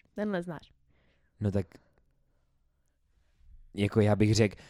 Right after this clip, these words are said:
Speaker 2: mě by napadlo, že ty máš ráda prostě takový ty, jak třeba chodíš do Euforky a dáš si tam prostě nějakej
Speaker 1: No.
Speaker 2: No a dáš si tam prostě nějaký takový ty, ale nevím, jak se jmenujou. A ty budeš mít ráda něco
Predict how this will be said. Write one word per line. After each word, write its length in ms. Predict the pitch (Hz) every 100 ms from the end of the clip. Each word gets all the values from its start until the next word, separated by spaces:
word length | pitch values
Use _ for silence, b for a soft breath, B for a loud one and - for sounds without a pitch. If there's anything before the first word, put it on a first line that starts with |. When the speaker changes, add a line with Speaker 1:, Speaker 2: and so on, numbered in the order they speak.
| B
Speaker 2:
mě 100 | 120
by 120 | 143
napadlo, 420 | 165 117 104 92 95
že 120 | 107
ty 120 | 120
máš 240 | 117 113
ráda 240 | 123 120 117
prostě 300 | 117 113 107
takový 320 | 117 - 120
ty, 120 | -
jak 160 | 113 104
třeba 160 | - 98
chodíš 260 | 85 82
do 100 | 113
Euforky 640 | - 123 - 120 - 120 101
a 60 |
dáš 200 | 98 95
si 100 | -
tam 160 | 95 92
prostě 300 | 90 - 92
nějakej 600 | 90 87 - 85 82 80 _ _ _ _
Speaker 1:
No. 80 | 302 - _ - _ _ -
Speaker 2:
No 280 | 101 95 -
a 40 |
dáš 220 | 104 95
si 100 | -
tam 200 | 104 95
prostě 320 | 104 101 -
nějaký 340 | 101 95 90 98
takový 280 | 95 101 98
ty, 100 | -
ale 120 | 101
nevím, 120 | 98
jak 100 | 101
se 100 | 120
jmenujou. 640 | 107 92 98 120 90 82 -
A 80 | 101
ty 80 | 98
budeš 160 | 98
mít 140 | 104 92
ráda 160 | 90
něco 240 | 90 90